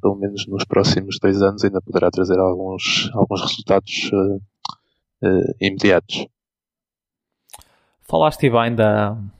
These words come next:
Speaker 2: da uae também, a equipa de, de Tadej Pogacar,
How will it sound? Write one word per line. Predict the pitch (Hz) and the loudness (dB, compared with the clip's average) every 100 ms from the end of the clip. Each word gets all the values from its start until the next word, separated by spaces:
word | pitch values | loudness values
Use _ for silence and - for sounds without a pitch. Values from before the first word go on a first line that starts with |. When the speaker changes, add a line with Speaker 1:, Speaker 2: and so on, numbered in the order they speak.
| - | -16
Speaker 2:
da | 110 123 | 0 2
uae | 120 110 104 110 | 4 2 2 0
também, | - 107 98 101 - - | -2 -2 -2 -6 -10 -8
a | |
equipa | 95 - 107 - 98 95 | -8 -4 -6 -2 0 0
de, | 92 101 101 95 95 92 98 104 - | -2 -2 0 0 0 -2 -4 -10 -8
de | 110 | -2
Tadej | 131 117 110 | 0 0 0
Pogacar, | 110 107 113 - 127 | 0 2 0 0 -2